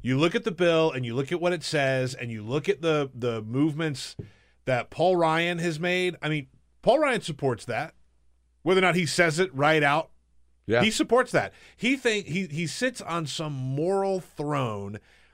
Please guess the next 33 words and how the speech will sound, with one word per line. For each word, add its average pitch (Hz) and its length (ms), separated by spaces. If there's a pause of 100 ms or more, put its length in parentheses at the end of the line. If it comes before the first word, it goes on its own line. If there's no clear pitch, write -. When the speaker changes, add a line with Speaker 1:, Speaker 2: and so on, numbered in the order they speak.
(240)
Speaker 1:
and 147 160
acts 147 360
like 143 220
if 110 140
you 147 500
don't 175 480 (340)
act 131 480 (300)
as 123 220
perfectly 202 720
as 160 100
he 180 160
claims 165 540
to, 101 460 (440)
then 143 160
you 165 160
deserve 143 440
to 127 100
be 104 180
sick - 600 (360)
and 104 280
die 147 560 (200)
and 95 200
go 139 200
into 170 200
debt 135 560 (240)
and 98 160
fight - 440
that 143 320
for 120 120
your 104 200
entire 135 800 (140)
life. 90 580 (220)
Speaker 2:
Yep. - 180